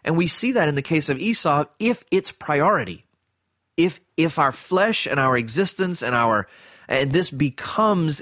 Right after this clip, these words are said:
ikar, if it becomes the essence, then yes, that is, th-, then it is bound to be a life filled with, with sin because it's missing the mark. It's missing the priority.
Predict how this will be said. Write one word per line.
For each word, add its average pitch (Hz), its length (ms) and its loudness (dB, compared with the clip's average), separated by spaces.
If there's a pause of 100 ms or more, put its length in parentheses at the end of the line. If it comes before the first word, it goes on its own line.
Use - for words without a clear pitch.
(100)
ikar, 151 560 2
if 123 100 -4
it 170 140 -2
becomes 170 640 0
the 127 220 0
essence, - 480 0 (420)
then 170 160 0
yes, 202 500 0 (720)
that 170 320 0
is, 185 460 2 (140)
th-, 143 300 -10
then 151 380 -4
it 160 220 0
is 135 160 0
bound 175 540 0
to 180 60 -2
be 160 140 2
a 151 80 4
life 127 500 2 (280)
filled 151 440 2
with, 127 300 0
with 135 180 0
sin 127 440 -2
because 156 1080 0 (640)
it's 147 240 0
missing 151 540 -2
the 139 80 -2
mark. 156 400 -2
It's 120 160 -8
missing 156 360 -2
the 151 60 -2
priority. 147 680 0